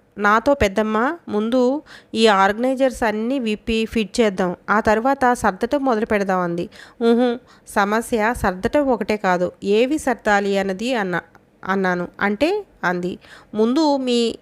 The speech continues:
వస్తువులు, బట్టలు అన్నీ తీసి బయట పెడదాం. వాటిలో పాతగా అయిపోయినవి, వాడనివి, పనికిరానివి ఇలా వేరు వేరు చేసి కొత్తగా ఉన్నవి, మీరు వాడుతున్నవి మాత్రం సర్దుదాం. తర్వాత మిగిలినవి ఏం చేయాలనేది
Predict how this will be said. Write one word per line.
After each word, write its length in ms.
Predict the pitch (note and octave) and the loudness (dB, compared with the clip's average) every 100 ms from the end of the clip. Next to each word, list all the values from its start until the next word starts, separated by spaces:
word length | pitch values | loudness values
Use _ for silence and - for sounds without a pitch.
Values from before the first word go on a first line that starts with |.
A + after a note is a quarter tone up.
| - | -4
వస్తువులు, 600 | G#3 - D4+ D4 C4+ B3 A#3+ _ - | -4 -2 0 2 2 0 -4 _ -4
బట్టలు 560 | F#3+ G3+ - A#3+ A3 - - | 0 0 0 0 -2 -2 -2
అన్నీ 320 | G#3 C4 D4 | 0 2 0
తీసి 320 | C4 A3+ B3 | 0 -2 -2
బయట 320 | G#3+ F#3+ F#3+ | -2 -2 -2
పెడదాం. 340 | G3+ F#3 F3 F3+ - - - | -2 -2 -4 -8 -12 -20 -8
వాటిలో 520 | G3 G3 G#3+ B3 A3+ | 0 2 2 0 0
పాతగా 500 | A#3 G#3 F#3+ G#3 C4+ | 0 2 2 2 2
అయిపోయినవి, 640 | C#4 B3+ A#3 A3 G#3 G3 G#3 | 2 2 0 0 -2 -2 -2
వాడనివి, 720 | G3+ F3+ F#3 G#3+ G#3+ G3+ G3+ | 0 2 2 2 -2 -2 -2
పనికిరానివి 840 | G3+ F#3 G3+ A#3 A3+ G#3+ G3 G#3 - | 0 -2 0 0 0 -2 -2 -4 -4
ఇలా 320 | G#3 G#3 G3+ | -2 0 0
వేరు 320 | G3 G#3 A3+ | 0 2 2
వేరు 480 | C#4 C4 A#3+ A#3 G#3+ | 2 2 2 0 -2
చేసి 360 | G3+ G3 A3 G#3 | -4 -4 -4 -4
కొత్తగా 460 | - F#3+ - B3+ C#4 | -2 -2 -2 0 2
ఉన్నవి, 460 | C4 A#3+ G#3+ G#3+ A3 - - - | 0 -2 -2 -4 -6 -14 -14 0
మీరు 180 | A#3 G#3+ | 2 4
వాడుతున్నవి 640 | G3 G#3 B3 C4 C4+ B3 | 4 4 0 -4 -2 -2
మాత్రం 380 | A3+ G#3+ G#3 A#3+ | -2 -2 -2 -6
సర్దుదాం. 540 | A#3+ F#3+ E3 F3 E3 - - - - | -4 -6 -6 -8 -8 -8 -18 -12 0
తర్వాత 380 | G3+ G3+ G3 G3+ | 2 4 2 0
మిగిలినవి 800 | A#3+ B3 G3+ G3+ F#3+ F#3+ G#3+ C4+ - | -2 0 -2 0 -2 -2 -4 -6 -4
ఏం 240 | G3 G#3+ A#3+ | 0 2 2
చేయాలనేది 580 | B3+ A#3 A3 G3+ G3 B3 | 2 2 0 -2 -4 -6